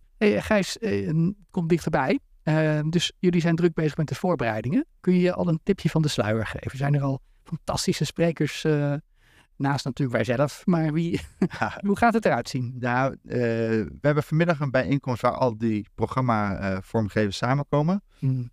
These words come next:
Speaker 2: Maar we hebben als sprekers dicht bij huis natuurlijk een aantal van onze lectoren. Denk aan, eh, eh, Martijn de Waal, Wina Smeenk. Dat zijn natuurlijk echt grote namen die ook voor buiten, eh,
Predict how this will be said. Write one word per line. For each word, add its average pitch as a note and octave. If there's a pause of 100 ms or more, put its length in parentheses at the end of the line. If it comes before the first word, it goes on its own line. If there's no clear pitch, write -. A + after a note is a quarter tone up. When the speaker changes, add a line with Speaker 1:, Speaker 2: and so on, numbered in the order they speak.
(240)
Speaker 2:
Maar G2
we G#2+
hebben A2
als -
sprekers G2+ (120)
dicht G#2+
bij G2
huis G#2 (160)
natuurlijk G2
een G2+
aantal G#2
van G2
onze F#2
lectoren. B2+
Denk G2
aan, D#2+
eh, D#2+ (140)
eh, D#2+
Martijn F2+
de G2
Waal, A#2+
Wina F#2+
Smeenk. B2 (480)
Dat -
zijn A#2
natuurlijk A2+
echt -
grote C3+
namen A#2
die A#2
ook C#3+
voor A#2
buiten, C#3+
eh, G#2